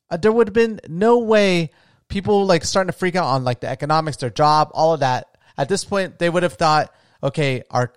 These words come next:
our government's doing everything they need to do. Okay, don't panic. They're gonna keep us up to date on information." All we got from the administration was, like, hiding.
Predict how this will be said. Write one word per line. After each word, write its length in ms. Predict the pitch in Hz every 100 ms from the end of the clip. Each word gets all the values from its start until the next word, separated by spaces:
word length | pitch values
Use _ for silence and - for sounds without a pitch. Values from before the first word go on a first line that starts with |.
| -
our 280 | 104 131 123
government's 460 | 139 135 147 -
doing 200 | 139 131
everything 280 | 127 123 127
they 140 | 123
need 260 | 120 117 107
to 80 | 147
do. 260 | 165 170 - _ _ _ _ _ _ _ -
Okay, 480 | 120 127 110 101 113 _ _ _ -
don't 200 | 113 -
panic. 540 | 135 156 165 160 _ _ _ _ _ _ _ _ _ _ _ _ _ _ _ _ -
They're 100 | 139
gonna 140 | 147
keep 240 | - 143 131
us 100 | 131
up 120 | -
to 120 | 117
date 320 | 139 156 165 -
on 200 | 120 117
information." 720 | 120 120 123 143 151 190 196 185 _ _ _ _ _ _ 202
All 160 | 240
we 120 | 294
got 280 | 254 226 226
from 140 | 226 208
the 60 |
administration 640 | 190 175 160 214 175 208
was, 300 | 165 131 120
like, 260 | 131 117 - _ -
hiding. 580 | - 175 208 208 208